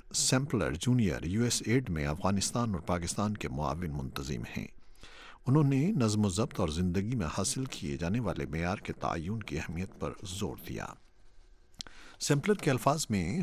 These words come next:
"ہمارے قومی سلامتی کے مفادات کو سامنے رکھتے ہوئے میرا چونکہ فوجی خاندان سے تعلق رہا ہے، میرے خیال میں بغیر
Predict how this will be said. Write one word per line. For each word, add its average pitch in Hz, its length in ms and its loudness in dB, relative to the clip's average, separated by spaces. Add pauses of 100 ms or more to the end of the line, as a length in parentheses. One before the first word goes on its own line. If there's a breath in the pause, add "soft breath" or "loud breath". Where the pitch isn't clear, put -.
"ہمارے 107 220 2
قومی 127 320 0
سلامتی 101 480 0
کے 101 180 -2
مفادات 87 460 -4
کو 82 100 -4
سامنے 82 440 -2
رکھتے - 340 -2
ہوئے 62 280 -2 (460 soft breath)
میرا 110 240 4
چونکہ 107 320 -2
فوجی 135 340 0
خاندان 82 480 -2
سے - 140 -4
تعلق - 380 -4
رہا - 280 2
ہے، 104 140 2
میرے 101 200 2
خیال 67 360 -4
میں 110 120 0 (440 loud breath)
بغیر 113 360 2